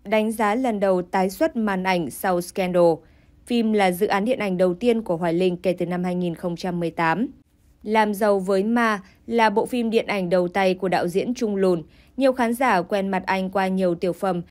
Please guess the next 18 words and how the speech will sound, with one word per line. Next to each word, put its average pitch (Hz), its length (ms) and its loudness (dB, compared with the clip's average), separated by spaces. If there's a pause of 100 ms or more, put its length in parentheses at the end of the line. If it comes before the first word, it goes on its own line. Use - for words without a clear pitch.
(100)
phim 247 220 0
ảnh 190 200 -2
hài 180 240 -2
hước, 240 280 0 (340)
nhưng 226 320 0
ít 330 300 -2
ai 208 220 2
biết 277 200 -2
rằng 202 320 2 (320)
Trung 302 220 2
Lùn 208 240 4
cũng 214 240 0
là 277 160 2
một 185 220 0
đạo 185 180 0
diễn 190 300 0
mát 247 260 0
tay. 190 320 2